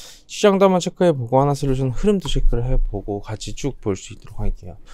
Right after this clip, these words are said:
코스피 시장은 마이너스 영점칠사 퍼센트 하락, 코스피, 아, 코스닥 시장은 마이너스 영점이이 퍼센트 하락,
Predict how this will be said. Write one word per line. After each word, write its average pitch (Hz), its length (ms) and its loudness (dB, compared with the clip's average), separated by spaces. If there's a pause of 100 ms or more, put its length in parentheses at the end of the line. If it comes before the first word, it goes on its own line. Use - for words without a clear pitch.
(400)
코스피 226 340 2
시장은 196 540 2
마이너스 113 360 0
영점칠사 123 580 -6
퍼센트 120 320 -6
하락, 113 500 -2
코스피, 202 1080 -4
아, 208 140 4
코스닥 180 640 -2
시장은 139 360 -8
마이너스 95 320 -4
영점이이 110 640 -4
퍼센트 123 500 2
하락, 107 500 0